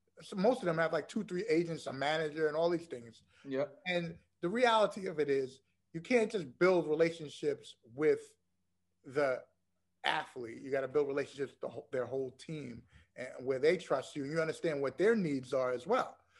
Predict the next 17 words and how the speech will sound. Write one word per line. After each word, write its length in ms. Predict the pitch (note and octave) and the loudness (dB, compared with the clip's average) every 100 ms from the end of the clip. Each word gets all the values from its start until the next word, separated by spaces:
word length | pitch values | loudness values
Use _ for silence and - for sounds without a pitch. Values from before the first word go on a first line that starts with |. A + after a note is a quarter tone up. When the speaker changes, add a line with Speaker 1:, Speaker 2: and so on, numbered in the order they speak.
| _ - | _ -2
Speaker 1:
So 360 | G3+ F3+ D#3+ - _ | 2 2 2 -12 _
that's 240 | A#3 D4+ A#3 | 2 2 0
a 60 | |
key 240 | - F#3 D3+ | -4 -6 -4
thing. 340 | D3+ C#3+ C#3+ - _ | -2 -2 -4 -16 _
But 100 | E3+ | 2
one 180 | F3 C4 | 2 2
of 60 | B3 | 0
the 80 | G#3+ | -2
things, 320 | G#3 G3 G3+ - | -4 -4 -8 -6
how 260 | F#3 D#3+ D3+ | -6 -4 0
I 380 | G#3+ G#3 F#3+ G3 _ _ _ - D3 | 2 2 0 -8 _ _ _ -20 -16
have 240 | D#3+ C#3+ B2+ | -8 -4 0
done 200 | E3 D#3 | 0 0
this 160 | C3 | -6
successfully 640 | - - E3+ E3+ C#3 B2+ A#2+ | -10 -2 -2 -2 -6 -4 -4
is 240 | A2+ A2+ | -6 -12